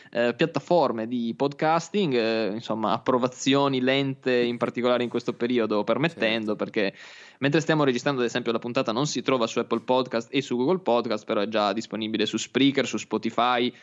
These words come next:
Speaker 1: io spero insomma che
Speaker 2: Arriverà,
Speaker 1: nel giro di una
Speaker 2: arriverà.
Speaker 1: settimana insomma sarà un po' disponibile ovunque, quindi se la cercate la trovate.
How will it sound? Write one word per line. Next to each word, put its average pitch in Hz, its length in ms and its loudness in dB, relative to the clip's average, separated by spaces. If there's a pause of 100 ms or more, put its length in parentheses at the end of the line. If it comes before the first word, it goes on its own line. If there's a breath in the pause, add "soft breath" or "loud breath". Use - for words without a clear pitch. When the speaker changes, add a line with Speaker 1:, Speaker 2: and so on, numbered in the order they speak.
(260 loud breath)
Speaker 1:
io 110 120 -6
spero 113 560 -2
insomma 107 460 -6
che 92 520 -2
Speaker 2:
Arriverà, 95 300 -4
Speaker 1:
nel 98 100 -2
giro 107 140 0
di 113 60 2
una 113 80 2
Speaker 2:
arriverà. - 20 0
Speaker 1:
settimana 107 720 0 (280)
insomma 85 240 -8
sarà 113 220 0
un 113 100 -2
po' 139 140 2
disponibile 139 560 2
ovunque, 127 480 0
quindi 120 180 0
se 120 140 0
la 117 120 4
cercate 143 540 0
la 117 80 0
trovate. 98 460 -8